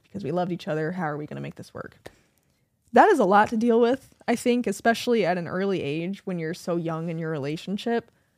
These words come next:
And, you know, other thi-, other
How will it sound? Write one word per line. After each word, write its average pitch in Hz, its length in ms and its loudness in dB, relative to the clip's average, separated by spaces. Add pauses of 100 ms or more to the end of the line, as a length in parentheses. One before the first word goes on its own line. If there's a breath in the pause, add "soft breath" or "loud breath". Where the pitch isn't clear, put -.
(380)
And, 180 540 -2
you 240 120 -2
know, 170 200 0
other 262 280 2
thi-, - 360 -2
other 262 300 4